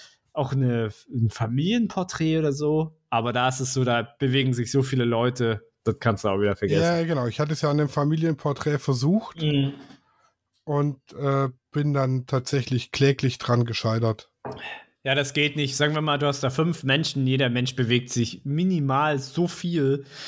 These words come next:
Speaker 1: dass das einfach nicht möglich ist. Da müsstest du schon sehr viel photoshoppen und hin und her und dann lohnt sich, dann lohnt sich der Aufwand nicht.
Speaker 2: Ja.
Speaker 1: Ja, dann kommen wir zu etwas, wo du,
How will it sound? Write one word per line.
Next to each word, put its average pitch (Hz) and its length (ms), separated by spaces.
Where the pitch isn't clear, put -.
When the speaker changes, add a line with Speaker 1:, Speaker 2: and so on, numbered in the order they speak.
Speaker 1:
dass 120 300
das - 300
einfach 110 420
nicht 95 180
möglich 98 340
ist. - 340
Da 110 80
müsstest 135 400
du 135 80
schon 120 220
sehr 127 220
viel 127 300
photoshoppen 127 800
und 107 180
hin 117 160
und 101 120
her 110 300
und 95 180
dann 98 100
lohnt 98 260
sich, 101 200
dann 117 120
lohnt 131 200
sich 127 160
der 98 140
Aufwand 92 380
nicht. - 280
Speaker 2:
Ja. 117 200
Speaker 1:
Ja, 147 400
dann 180 260
kommen 208 260
wir 196 220
zu 180 140
etwas, 175 380
wo 147 100
du, 170 200